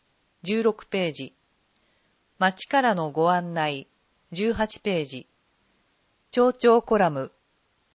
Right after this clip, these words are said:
二十三ページ。広報葉山は音声版、ウェブ版もあります。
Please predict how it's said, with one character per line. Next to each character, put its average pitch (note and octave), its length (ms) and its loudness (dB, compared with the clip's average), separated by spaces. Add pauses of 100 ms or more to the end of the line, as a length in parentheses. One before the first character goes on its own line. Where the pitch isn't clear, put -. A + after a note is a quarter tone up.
(100)
二 A3+ 160 -2
十 F3+ 220 -4
三 F3+ 300 -6
ペ E3 260 -4
ー - 20 -8
ジ。 C3+ 220 -12 (2250)
広 A#3+ 280 4
報 E3+ 200 4
葉 F3+ 160 0
山 D#3 300 -2
は C3 220 -2 (180)
音 A3+ 180 0
声 A3+ 280 0
版、 G3 340 -2 (140)
ウ F3+ 40 -4
ェ F#3+ 80 0
ブ B3+ 140 -2
版 A#3+ 240 2
も A3 160 2
あ G3 80 2
り F#3 140 -4
ま F3 100 -4
す。 - 240 -20